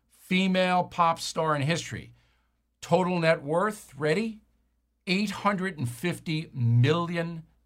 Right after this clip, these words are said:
dollars. She was born to a working-class family in Bay City, Michigan, and she is now worth eight hundred and fifty million dollars. That is what can happen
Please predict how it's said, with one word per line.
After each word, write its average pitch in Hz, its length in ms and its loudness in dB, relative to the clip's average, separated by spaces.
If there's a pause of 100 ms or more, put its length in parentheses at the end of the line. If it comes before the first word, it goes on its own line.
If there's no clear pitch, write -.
(140)
dollars. 104 680 -6 (580)
She - 140 -20
was 98 140 -10
born 175 640 2 (360)
to 131 100 -12
a 120 40 -6
working-class 151 720 0
family 185 680 0
in 120 160 0
Bay 147 300 -4
City, 143 500 -4 (120)
Michigan, 208 640 -4 (720)
and 117 120 -8
she 135 120 -6
is 123 140 -4
now 147 240 4
worth 143 380 -2 (120)
eight 175 220 -6
hundred 175 500 -6
and 117 200 -2
fifty 180 680 -8 (360)
million 151 640 -2
dollars. - 580 -2 (440)
That 127 180 -2
is 170 160 -6
what 185 180 -2
can 196 160 -4
happen 165 640 0